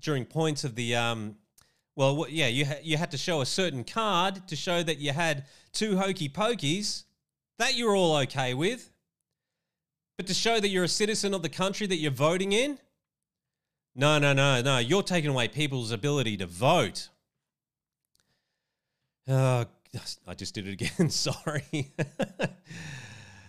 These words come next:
Uh, bloody hell. "The potential for cancel culture is democracy uncensored." That's a joke, right?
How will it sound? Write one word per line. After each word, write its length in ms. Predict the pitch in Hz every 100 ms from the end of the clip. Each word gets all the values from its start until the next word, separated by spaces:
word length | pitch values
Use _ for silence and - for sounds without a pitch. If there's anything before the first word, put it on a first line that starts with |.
| - - -
Uh, 380 | 135 135 131 120
bloody 380 | 120 117 107
hell. 200 | 107 101 - -
"The 160 | 165
potential 480 | 180 - 208 262 262
for 100 | 165
cancel 320 | 135 165 165
culture 400 | 139 170 156 147
is 160 | 139 -
democracy 560 | 127 156 - 147 156
uncensored." 760 | 131 135 139 - 120 113 98 73 - _ _ _ _ -
That's 240 | 117 -
a 20 |
joke, 500 | 85 - 127 107 92
right? 360 | 98 95 123